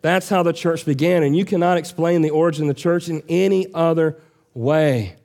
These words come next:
And I think as Christians, we want to find some encouragement in our life. It's because we look at what Jesus did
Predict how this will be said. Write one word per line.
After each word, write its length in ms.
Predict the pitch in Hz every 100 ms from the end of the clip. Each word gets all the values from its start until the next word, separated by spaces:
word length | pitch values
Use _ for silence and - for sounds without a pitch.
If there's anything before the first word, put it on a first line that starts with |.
| _ _ _ _ _
And 180 | 143 147
I 180 | 165 185
think 180 | 202
as 120 | 180 -
Christians, 480 | 180 175 156 135
we 120 | 143 175
want 300 | 180 170 -
to 180 | 135 120 - _ _ _ _ _ _
find 200 | 160 170
some 140 | 175 160
encouragement 600 | 147 160 175 165 170 156
in 100 | 147
our 160 | 147
life. 380 | 147 160 143 135 _ _ _ _
It's 160 | - 170
because 320 | 214 226 208
we 80 | 196
look 320 | 170 190 -
at 120 | 269
what 500 | 202 208 180 _ _
Jesus 440 | - - 208 180 -
did 480 | 196 190 135 123